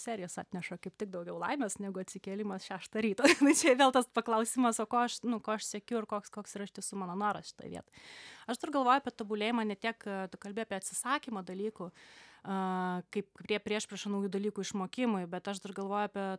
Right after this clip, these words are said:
tobulėjimą tiesiog tame, ką tu jau darai, nebūtinai naujų dalykų išmokime. A, man čia esminė sąvoka yra refleksija, kuri štai būtent renkuosi mokyti. Alumnų ir dalyvių labai yra tikrai pažįstama, nes nuo pirmų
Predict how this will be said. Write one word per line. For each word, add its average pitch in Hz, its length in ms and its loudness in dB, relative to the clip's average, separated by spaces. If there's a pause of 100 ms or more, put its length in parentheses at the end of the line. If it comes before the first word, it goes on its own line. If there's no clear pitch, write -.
tobulėjimą 196 680 -2 (160)
tiesiog 254 440 -2
tame, 208 240 -4
ką 202 120 -6 (100)
tu 208 80 -6
jau 269 320 -2
darai, 147 320 -8
nebūtinai 196 480 -4
naujų 190 240 -6
dalykų 185 380 -8
išmokime. 220 560 -6 (640)
A, 185 140 -2 (100)
man 208 220 0
čia 220 100 -6
esminė 214 320 -2
sąvoka 202 460 -6
yra 190 100 -6
refleksija, 190 640 -4
kuri 175 220 -10
štai - 180 -14
būtent 180 320 -12
renkuosi 180 400 -10
mokyti. 185 540 -6 (460)
Alumnų 226 500 6
ir 196 80 0
dalyvių 220 420 4 (300)
labai 208 180 4
yra 214 160 4
tikrai 240 320 4
pažįstama, 226 640 4
nes 214 160 2
nuo 220 160 2
pirmų 233 240 4